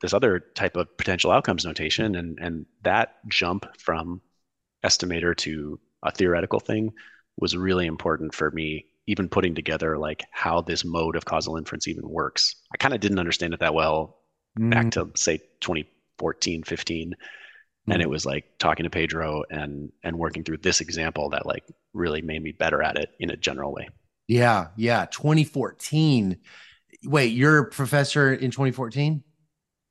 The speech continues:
Speaker 1: Yeah.
Speaker 2: Oh, 'cause I
Speaker 1: Oh, no, I was a postdoc. Sorry.
Speaker 2: You're a postdoc at Vanderbilt?
Speaker 1: Yeah. Uh, at Berkeley. I was a, I was the
Speaker 2: Berkeley.
Speaker 1: last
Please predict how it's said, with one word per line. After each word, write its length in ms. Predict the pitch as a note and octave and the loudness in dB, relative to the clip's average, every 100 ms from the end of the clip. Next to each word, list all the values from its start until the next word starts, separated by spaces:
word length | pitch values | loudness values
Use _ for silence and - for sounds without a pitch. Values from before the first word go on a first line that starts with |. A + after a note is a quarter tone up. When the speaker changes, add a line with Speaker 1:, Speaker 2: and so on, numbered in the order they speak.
| _ _ | _ _
Speaker 1:
Yeah. 200 | D#2+ F#2+ D#2+ _ _ - | 2 2 0 _ _ -2
Speaker 2:
Oh, 680 | D3+ D3 C#3 A#2 F#2 D#2+ _ - - - - | 2 4 2 2 -2 -6 _ -20 -20 -18 0
'cause 160 | C#3+ | 4
I 380 | E3 E3+ E3 D3+ C#3+ C#3+ C#3 _ _ - | 6 6 4 2 -6 -16 -20 _ _ 8
Speaker 1:
Oh, 140 | C3+ | 10
no, 140 | D3 A#2+ | 12 10
I 20 | |
was 100 | A2+ | 8
a 40 | |
postdoc. 380 | - F#2+ - - | 2 0 0 -4
Sorry. 200 | D2+ - - _ - - - | -4 -4 -8 _ -20 -20 2
Speaker 2:
You're 120 | D3+ | 4
a 40 | C#3+ | 6
postdoc 480 | D3+ C#3+ A#2+ D2+ G#2 | 6 6 4 2 0
at 80 | |
Vanderbilt? 460 | A2 C#3 D#3 G#3 - _ _ _ - | 4 4 6 6 4 _ _ _ 6
Speaker 1:
Yeah. 240 | G#2+ G#2 | 8 8
Uh, 40 | G2+ | 6
at 160 | F#2 - | 4 2
Berkeley. 320 | E2+ C2+ - - - | 0 0 -6 -8 -4
I 60 | |
was 140 | F#2 F#2 | 0 4
a, 200 | E2+ - | 4 4
I 60 | |
was 140 | F2+ F#2 | 0 2
the 100 | E2 | 2
Speaker 2:
Berkeley. 140 | G#2 | 2
Speaker 1:
last 440 | E2 F2+ F#2 - | 2 2 0 -4